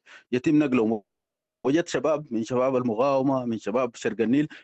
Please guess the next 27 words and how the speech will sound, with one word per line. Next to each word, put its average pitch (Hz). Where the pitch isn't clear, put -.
بيتبرعوا 131
بالدم، 120
عاملين 131
حملات 123
للتبرع 135
بالدم، 139
بيساعدوا 131
في -
نقل 135
الجرحى. 135
وجدت 135
مطوعين 127
من 139
الدكاترة، 143
يعني 151
حالة 196
بتاع 190
تضامن 165
كبيرة 151
جدا 156
في 156
المستشفى، 156
مستشفى 180
و-، 135
ومرضى 165
م-، 120
مدنيين. 135